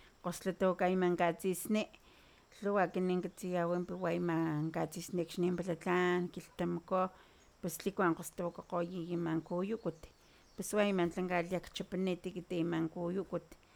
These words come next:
Na tipalhuwa we iman kuyukut, na wen pala tipakitsis iman kuyukut. Wan pi wayman tokchipanit wayman tsi-, xatsitsakg, wayman tlakg xatlanka, ni, ni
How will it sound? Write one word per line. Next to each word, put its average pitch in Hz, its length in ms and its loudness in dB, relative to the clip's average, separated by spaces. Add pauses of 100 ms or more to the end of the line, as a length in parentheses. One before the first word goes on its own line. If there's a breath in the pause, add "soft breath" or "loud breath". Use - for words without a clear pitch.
(260 loud breath)
Na 208 140 2
tipalhuwa 196 720 2
we 170 180 4
iman 165 280 4
kuyukut, 175 520 -4
na 185 180 2
wen 175 240 2
pala 160 500 -2 (460 loud breath)
tipakitsis 170 840 0
iman 156 360 2
kuyukut. 170 580 -2 (420 loud breath)
Wan 175 140 -2
pi 175 100 0
wayman 185 440 4
tokchipanit 170 720 0
wayman 165 560 2
tsi-, 160 180 -6 (140)
xatsitsakg, - 640 -2 (240)
wayman 165 340 2
tlakg 156 220 -4
xatlanka, 190 480 -2 (160)
ni, 185 260 -2 (480 loud breath)
ni 196 160 2